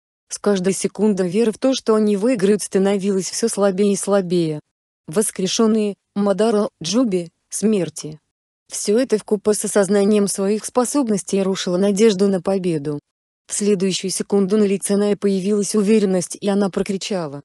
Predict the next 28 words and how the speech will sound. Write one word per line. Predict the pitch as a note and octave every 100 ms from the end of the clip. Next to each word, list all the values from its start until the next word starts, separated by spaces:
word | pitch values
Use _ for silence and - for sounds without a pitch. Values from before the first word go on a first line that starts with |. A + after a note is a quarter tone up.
| -
"Мы | A#3
тебя | G3 G3 G3+
не | G3+
боимся | G3 G3+ B3+ C#4+ - F3+
и |
одолеем | E3+ F3 F#3+ G#3+ G#3
тебя". | - G3+ F3 E3+ - _ _ _ -
Уверенность | G3 A3+ B3+ G#3 F#3+ -
в | -
своих | - G#3+ G#3
силах | - G3+ F#3+ F#3
начала | G#3 G3+ A3 G#3
возвращаться | F#3+ F#3+ G#3+ A#3 - G3 -
к | -
шестерке, | - G#3 - F#3 D#3 - C#3+ C#3+ _
но | G3+ G3
они | G3+
были | F#3 F#3+
удивленны, | F#3+ F#3 G#3 G3+ A3+ A3+ G#3
когда | F#3 E3+ F3+
Цуцуки | - F#3 - F#3
начал | G#3 F#3+ - G3+
смеяться. | F#3 G#3+ G#3 G#3 F#3+ - F3 E3+ _ _ _ _ -
Сквозь | - G3+ G3
смех | - G3+ F#3+ -
черноволосый | G3+ G#3 G3+ F3+ F#3+ A3+ C4 F#3+ E3+
проговорил: | F#3+ F3 F3 F3+ F3 D#3+ C#3 -
"Хх, | - - E3